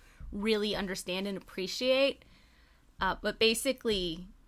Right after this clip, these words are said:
it's almost like you're just swinging your leg at the person, just, like, wildly. That's not actually how it goes, but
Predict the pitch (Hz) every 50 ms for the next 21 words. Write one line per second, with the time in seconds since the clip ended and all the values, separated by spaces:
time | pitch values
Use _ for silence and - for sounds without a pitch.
0 | - - 214 220 - - - 220 220 226 233 226 226 226 226 - 226 214 208 202
1 | 196 196 185 - - - - _ _ _ _ _ _ _ _ _ _ _ _ _
2 | _ _ 190 202 196 170 196 190 - - - - - _ _ _ _ _ - -
3 | - - - - 247 220 202 208 240 233 233 226 220 220 214 208 202 202 202 196
4 | 190 190 196 185 185 170 165 - - 180 - - 208 180 175 - - - - 104
5 | - 175 185 180 165 - - - - _ - 196 202 190 - 208 185 185 - 208
6 | 196 180 185 185 180 196 202 190 175 175 170 170 - - - - - 190 185 -
7 | 226 220 208 202 202 202 196 - 226 196 196 208 180 180 170 175 175 - 202 185
8 | 170 170 175 170 175 170 - - - 175 170 170 156